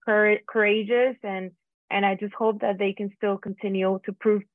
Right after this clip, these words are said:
you know, people wrong, that, that they are, uh, here to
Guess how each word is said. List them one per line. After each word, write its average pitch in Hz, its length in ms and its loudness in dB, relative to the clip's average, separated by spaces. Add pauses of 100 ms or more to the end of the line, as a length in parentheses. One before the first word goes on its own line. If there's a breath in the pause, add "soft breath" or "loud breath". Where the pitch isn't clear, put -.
(100)
you 202 140 -6
know, 180 260 -8
people 196 320 0
wrong, 180 460 2
that, 190 240 -2 (240)
that 175 200 0
they 185 140 4
are, 185 260 4 (520 loud breath)
uh, 185 320 2 (100)
here 196 160 0
to 190 160 -12